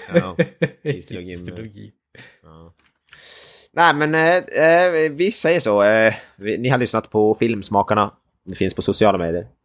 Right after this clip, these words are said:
Speaker 1: Eh, Facebook, Instagram, Twitter och så vidare.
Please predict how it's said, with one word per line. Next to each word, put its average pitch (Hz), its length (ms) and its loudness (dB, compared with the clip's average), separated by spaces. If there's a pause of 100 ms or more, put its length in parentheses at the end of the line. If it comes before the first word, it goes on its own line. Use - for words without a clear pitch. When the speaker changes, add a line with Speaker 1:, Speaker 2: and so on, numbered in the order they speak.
(160)
Speaker 1:
Eh, 53 420 -12
Facebook, - 400 -6
Instagram, 92 460 -8 (240)
Twitter 92 300 -6 (280)
och - 60 -14
så 92 80 -8
vidare. 92 240 -4